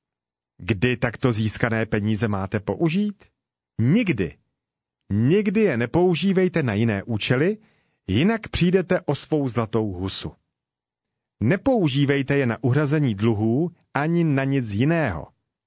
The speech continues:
Pokud jsou vaše nezbytné výdaje vyšší než padesát pět procent, určete si sami, kolik procent dáte do nádoby zvané finanční svoboda, i kdyby to mělo být jen sto korun měsíčně,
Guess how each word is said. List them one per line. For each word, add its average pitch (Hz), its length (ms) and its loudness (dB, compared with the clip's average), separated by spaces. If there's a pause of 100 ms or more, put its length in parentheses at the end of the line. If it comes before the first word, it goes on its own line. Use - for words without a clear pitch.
(160)
Pokud 175 380 0
jsou 107 520 0
vaše 104 340 -2
nezbytné 120 640 0
výdaje 139 440 0
vyšší 147 320 -2
než 127 200 0
padesát 127 580 -2
pět 90 200 -4
procent, 120 640 -4 (640)
určete 180 460 0
si 98 160 -4
sami, 156 400 0 (200)
kolik 127 360 -2
procent 180 440 0
dáte 120 440 -2
do 82 120 -4
nádoby 123 600 0
zvané 139 480 -2
finanční 156 720 -2
svoboda, 117 640 -2 (560)
i 196 100 2
kdyby 214 320 0
to 202 140 0
mělo 196 260 2
být 180 260 0
jen 156 320 0
sto - 300 -2
korun 143 320 0
měsíčně, 110 720 -2